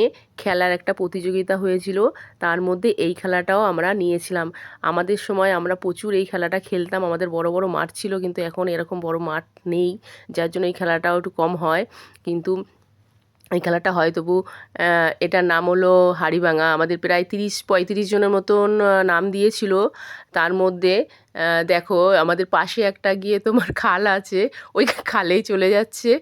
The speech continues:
আহ, আমাদের, উম, এ একজন তো বাপরে, হ্যাঁ, এই পারবে, পারবে। এ না, এ তো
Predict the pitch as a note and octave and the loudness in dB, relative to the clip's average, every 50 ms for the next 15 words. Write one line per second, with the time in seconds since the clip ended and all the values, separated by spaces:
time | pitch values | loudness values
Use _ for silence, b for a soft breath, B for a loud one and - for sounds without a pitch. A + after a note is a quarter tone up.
0 | B B B B B B B E3 F3 F3+ F3+ F3+ - F3+ F3 E3 E3+ F3 F3+ F3+ | B B B B B B B 0 2 2 2 2 2 2 2 4 4 2 2 0
1 | F3+ _ _ _ - F#3+ G3 F#3 - _ - - F#3 G3+ G3 F3+ F#3 F3 F#3 G3 | -2 _ _ _ -4 -2 -2 -2 -2 _ -4 -2 0 2 2 2 0 0 -2 -2
2 | G3 A#3 A#3 A3+ G#3+ G3 E3+ D#3+ D#3+ - - F3+ F#3 F3 F3+ G3+ G3+ F3+ E3 E3+ | 0 0 0 2 2 2 0 0 -2 -2 -2 -2 0 0 0 0 2 2 2 2
3 | F#3 B3 - G3+ F3 E3 E3 D#3+ D#3+ D#3 E3+ D#3+ D#3+ D#3+ E3+ E3 E3 F3+ F3 F#3+ | 2 0 2 0 0 0 0 -2 -2 0 0 0 0 -2 -2 -4 -4 -2 0 2
4 | F#3+ F3+ E3+ E3 E3 E3 - | 2 2 2 2 0 -2 -2